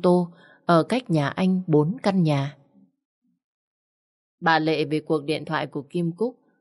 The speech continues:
mà trở về nhà sớm hơn dự định hai ngày.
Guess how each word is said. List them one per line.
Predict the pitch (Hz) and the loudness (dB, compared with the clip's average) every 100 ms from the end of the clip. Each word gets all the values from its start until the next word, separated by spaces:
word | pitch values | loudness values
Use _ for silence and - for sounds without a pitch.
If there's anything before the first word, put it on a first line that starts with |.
| - | -2
mà | 170 | 0
trở | 160 160 143 | 2 0 0
về | 151 147 | 0 -2
nhà | 151 147 | -4 -4
sớm | - 160 233 | -4 -4 -6
hơn | 226 202 | -10 -8
dự | 160 | -6
định | 147 156 196 | -6 -8 -10
hai | 202 190 | -8 -6
ngày. | 156 147 139 | -4 -4 -6